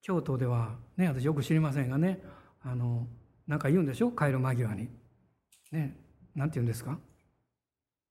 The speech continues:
なんか忘れましたけどね。ね。あの、もう大阪でもそうですよ。「ああ、またどうぞいらしてくださいよ」って言いますよ。でもその言ってる時に九割ぐらいは来ないだろうと思ってるんですよね。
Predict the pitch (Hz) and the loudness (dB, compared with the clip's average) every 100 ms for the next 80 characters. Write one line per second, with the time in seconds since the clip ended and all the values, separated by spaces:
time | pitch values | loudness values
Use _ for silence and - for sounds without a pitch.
0 | _ _ _ _ _ _ _ _ 131 120 | _ _ _ _ _ _ _ _ -14 -8
1 | 120 135 123 113 - - 123 170 - - | -6 -4 -2 -4 -6 -4 0 0 0 -14
2 | - - - - _ _ _ _ _ 254 | -20 -20 -20 -20 _ _ _ _ _ -10
3 | 226 165 165 123 - - _ _ _ _ | -2 2 2 0 -12 -20 _ _ _ _
4 | _ _ _ _ _ _ 160 143 139 139 | _ _ _ _ _ _ -4 -2 -2 -4
5 | - 247 262 330 359 381 285 196 233 185 | -4 2 2 2 0 4 4 4 0 0
6 | 185 170 180 247 233 262 381 214 226 247 | 0 0 0 2 2 0 0 0 2 0
7 | 240 277 - 262 247 - 233 240 - 202 | 0 -2 -4 -6 -6 -4 -4 -4 -4 -4
8 | 180 202 202 170 156 208 226 214 202 247 | 0 2 2 2 2 2 2 2 0 2
9 | 247 226 175 139 185 190 202 240 165 202 | 0 2 0 2 2 2 2 0 2 2
10 | 175 127 123 131 151 143 117 104 110 104 | 2 0 -2 0 2 2 0 -2 -6 -4
11 | 120 | -6